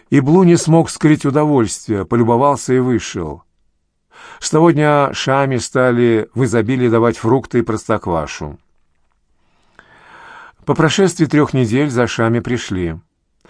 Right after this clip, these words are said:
В сопровождении старенького евнуха ее провели на мужскую половину, в зал, где в присутствии советников и начальников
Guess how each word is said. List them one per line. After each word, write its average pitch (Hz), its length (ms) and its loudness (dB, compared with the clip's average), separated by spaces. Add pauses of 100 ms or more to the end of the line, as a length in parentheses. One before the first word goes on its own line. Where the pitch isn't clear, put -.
(200)
В - 60 -18
сопровождении 147 640 2
старенького 127 560 0
евнуха 117 760 0
ее 123 200 0
провели 117 400 2
на 110 100 0
мужскую 110 440 0
половину, 110 680 -2 (800)
в 123 60 -4
зал, 156 380 2
где 127 440 0
в - 40 -6
присутствии 120 580 -2
советников 120 680 -2
и 123 40 -2
начальников 107 880 -4